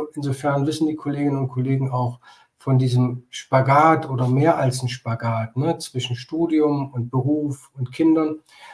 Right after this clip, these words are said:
Und, ähm, hinzu, und das darf man gerade in einem pädagogischen, äh, Studiengang nicht ignorieren, sind wir alle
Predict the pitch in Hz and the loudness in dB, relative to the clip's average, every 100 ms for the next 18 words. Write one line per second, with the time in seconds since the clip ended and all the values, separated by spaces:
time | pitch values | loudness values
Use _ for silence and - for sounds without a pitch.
0 | - _ _ 143 143 135 135 - 139 135 | -20 _ _ -2 0 0 -4 -8 0 2
1 | 135 135 135 - _ _ _ 151 147 - | 4 2 -2 -6 _ _ _ -8 -8 2
2 | 170 196 202 190 - 156 131 160 156 165 | 4 6 4 0 -4 -4 -2 2 2 2
3 | 143 147 151 147 143 135 131 135 127 156 | 0 2 0 2 0 0 0 0 2 2
4 | 180 180 151 135 131 - 123 120 120 147 | 2 0 0 0 -2 -4 -2 -2 -2 -4
5 | 143 135 127 120 123 135 139 127 135 151 | -2 0 2 0 -2 -4 -2 0 0 0
6 | 160 - - _ _ _ - 139 135 127 | 0 -2 -16 _ _ _ -8 -2 0 0
7 | 143 160 156 | 0 0 0